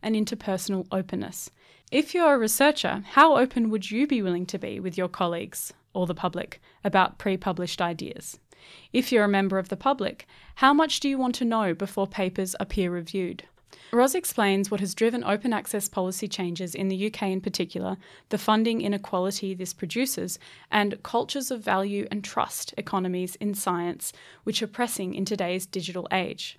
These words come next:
Ros encourages us to consider the question of openness in ethnographic methods too, and here the matter of context and trust moves into the foreground. As a case study of cultural influences on openness, we contemplate the CRISPR baby scandal,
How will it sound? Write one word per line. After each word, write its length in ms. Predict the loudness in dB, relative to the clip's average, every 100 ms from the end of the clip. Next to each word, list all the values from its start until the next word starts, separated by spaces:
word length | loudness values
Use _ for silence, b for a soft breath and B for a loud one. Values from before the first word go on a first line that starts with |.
| _
Ros 300 | 2 4 4
encourages 680 | 2 0 4 4 4 0 -4
us 240 | -4 -6
to 100 | -8
consider 460 | -4 -2 -2 -2 -2
the 100 | -4
question 400 | -2 -4 -2 -6
of 120 | -4
openness 540 | -4 -4 -4 -8 -10 -8
in 140 | -2
ethnographic 580 | -2 -2 -2 -2 -4 -4
methods 540 | -4 -4 -6 -8 -10 -10
too, 340 | -8 -4 -4 -6 B B B
and 360 | 2 2 2 -4 _ -16
here 320 | -6 0 0
the 100 | 2
matter 260 | 2 2
of 120 | 0 0
context 500 | -2 0 -2 -2 -4
and 120 | -4
trust 440 | -2 -2 -4 -10 _
moves 320 | -2 -2 -2 -2
into 240 | -4 -6
the 80 | -8
foreground. 580 | -2 -2 -2 -6 -8 -16 _ 2
As 160 | 2
a 60 | 2
case 240 | 2 2
study 320 | 2 0 0
of 140 | -2 -2
cultural 340 | -2 0 -2
influences 560 | -2 -2 0 -2 -4 -4
on 140 | -4
openness, 540 | -4 -4 -6 -8 -10 -12 _ B B
we 80 | -4
contemplate 600 | 2 2 2 0 -2 -4
the 80 | -4
CRISPR 360 | 0 0 0 0
baby 280 | 0 0
scandal, 480 | -4 -6 -6 -8 -10